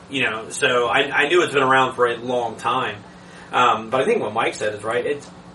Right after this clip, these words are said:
uh, the fiftieth anniversary of anything is gonna be always a little tenuous to get right, because unless you have somebody behind it that is a true fan of it, it's really just a,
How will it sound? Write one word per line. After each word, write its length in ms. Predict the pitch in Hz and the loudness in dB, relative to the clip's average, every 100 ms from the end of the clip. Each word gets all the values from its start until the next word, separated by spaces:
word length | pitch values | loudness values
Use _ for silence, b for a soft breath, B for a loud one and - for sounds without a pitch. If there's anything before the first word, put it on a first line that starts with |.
| - | -10
uh, 100 | - | -8
the 160 | 143 147 | -6 -2
fiftieth 360 | 190 220 262 - | 0 2 4 2
anniversary 540 | 143 131 123 123 110 | 2 4 2 2 -2
of 80 | 101 | -4
anything 420 | 107 123 139 139 | -4 -2 -2 -2
is 140 | 117 | -2
gonna 180 | 110 107 | -4 -4
be 340 | 107 107 107 98 | -4 -6 -4 -4
always 300 | 110 110 107 | 0 0 0
a 60 | |
little 220 | 107 110 104 | -2 0 0
tenuous 440 | 113 120 123 131 | -2 0 0 0
to 120 | 127 | -2
get 160 | 104 - | -2 0
right, 340 | 135 135 - - - B B B B - | 2 2 0 -8 -16 B B B B -2
because 260 | 135 139 | 2 2
unless 340 | 131 131 151 180 | 2 2 0 0
you 80 | |
have 220 | 160 147 - | 0 0 0
somebody 460 | 147 135 127 127 | -2 -2 -2 -2
behind 520 | 110 117 110 123 131 | -4 -6 -2 -2 0
it 140 | 117 - | -2 -4
that 100 | 110 | -4
is 120 | 110 | -4
a 60 | 107 | -6
true 320 | - 131 117 | -2 -2 -2
fan 360 | - 120 123 165 | -4 -2 0 0
of 120 | 180 | 2
it, 200 | 202 - | 2 2
it's 180 | 127 131 | -2 2
really 260 | 147 185 135 | 6 6 6
just 220 | 127 - - | 0 -2 -8
a, 220 | - 127 | -4 -2